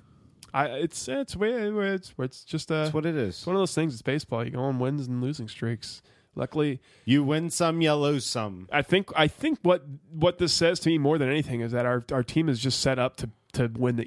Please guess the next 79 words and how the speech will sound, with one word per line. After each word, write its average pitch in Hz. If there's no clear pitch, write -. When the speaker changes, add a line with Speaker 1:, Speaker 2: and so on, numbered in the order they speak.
Speaker 1:
East, 123
and 123
that's, -
Speaker 2:
That's 101
it. 135
Speaker 1:
that's 120
it. 117
Speaker 2:
But 127
that's 139
Speaker 1:
Like, 147
Speaker 2:
all 151
it 147
needs -
Speaker 1:
that's, 98
Speaker 2:
to. 110
Speaker 1:
I 139
really, 143
I -
mean, 139
Speaker 2:
You, 165
Speaker 1:
that's 190
Speaker 2:
as, 165
as 160
a 180
team, 175
your 139
goal 147
should 127
be 131
to 123
win 120
your 120
division. 101
Speaker 1:
I 170
had 196
Speaker 2:
in 180
Speaker 1:
that 175
Speaker 2:
every 147
sport. 120
That 127
Speaker 1:
I 196
Speaker 2:
should 156
be 160
your 135
number 131
one 127
goal. 101
Speaker 1:
Exactly. 139
I 123
had 185
that 175
theory 170
a 165
long 165
time 160
ago 123
that, 117
like, 120
it, 151
like, 131
if 139
you 170
look 190
at, 160
I'm 151
sure 247
what 139
the, 120
what 131
the 120
general 139
plan 135
is 107
for 117
these 110
guys 110
is 120
just -
let's -